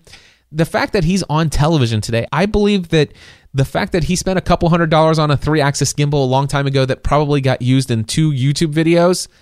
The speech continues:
I'm telling you that that wasn't a wasted investment. Now, I'm gonna go back to the early days of my business, all over the place here. I know. <laughs> I totally understand.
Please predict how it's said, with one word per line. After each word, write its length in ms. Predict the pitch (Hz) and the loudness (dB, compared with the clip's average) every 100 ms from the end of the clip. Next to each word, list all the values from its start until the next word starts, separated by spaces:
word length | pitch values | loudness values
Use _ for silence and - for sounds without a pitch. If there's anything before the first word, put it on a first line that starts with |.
| _ _ _ _ _ - | _ _ _ _ _ -10
I'm 260 | 135 202 226 | -2 -2 2
telling 280 | 254 233 | 2 2
you 100 | 214 | 2
that 140 | 185 180 | 0 2
that 120 | 190 | 2
wasn't 260 | 190 180 175 | 2 4 2
a 40 | |
wasted 400 | 156 160 160 160 | 4 2 2 0
investment. 580 | 160 175 185 - 82 - _ _ - - - - | 2 2 0 -2 -4 -6 _ _ -20 -20 -14 -4
Now, 300 | 160 92 - _ _ _ 135 | -4 -4 -8 _ _ _ 2
I'm 100 | 147 | 4
gonna 160 | 170 | 4
go 140 | 165 160 | 2 2
back 300 | 160 147 - | 0 -2 -4
to 320 | 147 143 135 | 0 2 2
the 280 | 123 127 - | 0 -2 2
early 200 | 135 131 | 2 2
days 160 | 127 | 2
of 40 | 117 | 0
my 80 | 107 | 0
business, 360 | 117 107 92 | 0 -2 -4
all 240 | - 127 143 | 0 2 2
over 180 | 131 | 2
the 60 | 107 | 0
place 260 | - 98 - | 0 -2 -2
here. 140 | 92 | -2
I 160 | 90 143 | 0 0
know. 340 | 131 104 98 - - | 2 0 -4 -10 -10
<laughs> 580 | 123 107 - - 131 - | -4 -4 -4 -8 -6 -4
I 200 | 95 - - - - | -6 -6 -12 -14 -4
totally 340 | 123 131 139 | 0 2 2
understand. 500 | 139 131 - 110 101 | 2 0 0 0 0